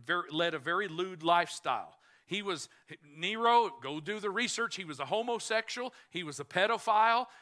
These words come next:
he was very sexual immoral. I, I mean, that, that extreme sexual immorality ran rampant in the time in the leadership in Rome during this time, during Nero's reign, and he was, it was very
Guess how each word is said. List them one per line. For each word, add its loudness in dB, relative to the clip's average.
he -6
was -10
very 2
sexual 0
immoral. -2
I, 0
I -2
mean, -14
that, -4
that 0
extreme -4
sexual -2
immorality 2
ran -4
rampant 0
in -6
the -10
time 0
in -12
the -8
leadership -4
in -10
Rome 0
during -2
this -10
time, -2
during -6
Nero's -8
reign, -2
and -4
he -8
was, -8
it -10
was -12
very 2